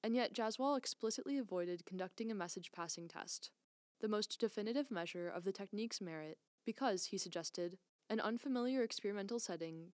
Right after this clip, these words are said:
could heighten the anxiety of autistic study participants and mar their performance. "It is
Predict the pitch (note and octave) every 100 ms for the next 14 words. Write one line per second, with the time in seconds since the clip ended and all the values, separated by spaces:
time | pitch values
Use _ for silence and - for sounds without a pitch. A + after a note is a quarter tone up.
0 | _ C4 C4 B3 B3 C4 B3 A3 F3+ F3
1 | F3+ E3+ F3 F#3 F#3+ F#3 F#3+ F#3 G3+ F#3+
2 | E3 - D#3+ D#3 - F3+ G#3+ F3+ F3 F#3
3 | F#3 F3 - D#3 D#3 - - - _ _
4 | _ _ _ _ - B3